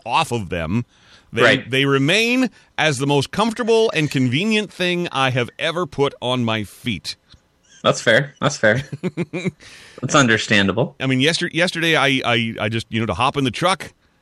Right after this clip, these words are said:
Speaker 1: just, just for a quick little trip, what do I do? Put my bare feet inside the Crocs. Of course, I, you know, let the dog out with me. Dog runs up between my house and the house next door, does her business. Now I gotta trudge through the little bit of snow we do have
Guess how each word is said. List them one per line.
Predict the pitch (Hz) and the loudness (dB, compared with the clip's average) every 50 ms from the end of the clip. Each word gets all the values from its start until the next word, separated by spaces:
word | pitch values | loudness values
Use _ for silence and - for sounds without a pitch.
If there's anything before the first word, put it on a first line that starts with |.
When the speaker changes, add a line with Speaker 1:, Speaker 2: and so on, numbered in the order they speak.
| _ _ _ _ _ | _ _ _ _ _
Speaker 1:
just, | - 120 - - - | -8 -8 -8 -6 -4
just | - 139 127 | -4 -4 -2
for | - 120 | -2 -4
a | 113 | -2
quick | - 143 131 | -2 -2 -2
little | 127 123 117 95 | -2 -2 -2 -2
trip, | - 170 190 - 110 | -2 -4 -4 -4 -2
what | 120 | -2
do | 117 120 | 0 0
I | 123 | 2
do? | 147 170 165 | 0 0 -2
Put | - - | -4 -6
my | 107 107 | -4 -2
bare | 101 135 143 143 | 0 0 0 0
feet | - - 180 190 - - | 0 -2 -4 -4 -4 -4
inside | - 135 135 120 - 139 123 120 | -4 -4 -4 -2 -2 -2 -2 -2
the | 101 | -4
Crocs. | - 151 170 180 180 180 180 - - | -2 0 2 2 2 0 0 -4 -8
Of | - _ _ _ _ _ _ _ _ _ _ _ _ _ _ _ | -8 _ _ _ _ _ _ _ _ _ _ _ _ _ _ _
course, | - 123 120 117 | -4 -4 -2 0
I, | 127 113 107 | 2 2 2
you | 104 98 76 110 | 0 0 -2 -2
know, | 104 101 98 98 101 - - - - - | -2 -2 -4 -6 -8 -10 -14 -18 -16 -12
let | - 98 104 | -8 -8 -6
the | - 98 | -4 -2
dog | 104 127 135 147 139 | 0 0 2 2 2
out | 139 135 - | 0 0 0
with | 202 196 185 | -2 -2 -2
me. | 214 214 214 208 202 190 - _ _ _ _ _ _ - 95 | -2 -2 -2 -2 -2 -4 -6 _ _ _ _ _ _ -14 -6
Dog | 98 127 127 127 123 | -2 0 0 2 2
runs | 117 117 113 110 113 | 0 0 0 0 0
up | 117 110 | -2 -2
between | - 95 - 113 110 107 | -4 -6 -6 -4 -2 0
my | 113 113 110 | 0 0 0
house | 110 113 107 98 - | 0 0 -2 -2 -4
and | 101 | -4
the | 98 | -4
house | 104 107 101 - | -2 -4 -4 -4
next | 101 98 92 - - | -6 -8 -8 -6 -4
door, | - 208 202 196 196 202 185 - _ _ _ _ _ _ _ _ | -2 -2 0 0 0 -2 -2 -6 _ _ _ _ _ _ _ _
does | - 113 107 98 | -4 -2 -2 -2
her | 107 | -4
business. | 95 - 190 208 170 175 196 202 196 - - - - _ _ _ _ _ _ - | -2 0 0 0 0 0 -2 -2 -2 -2 -2 -4 -6 _ _ _ _ _ _ -14
Now | - - 117 123 120 | -6 -4 -2 0 0
I | 120 | 0
gotta | 117 113 107 101 | 0 0 -2 -2
trudge | - - 135 123 117 - - | -2 0 0 0 -2 -4 -6
through | - 120 113 107 107 107 101 101 98 - _ - | -2 -2 0 0 0 0 -2 -2 -6 -8 _ -12
the | 95 | -8
little | 98 113 110 110 | -6 -4 -4 -2
bit | 107 104 | -2 -4
of | 95 | -4
snow | - - 113 110 104 | -4 -4 -2 -2 -2
we | 98 92 | -2 -4
do | 82 - 175 202 190 | -4 -2 0 0 2
have | 185 185 185 185 190 190 196 - | 2 2 2 0 -2 -2 -4 -8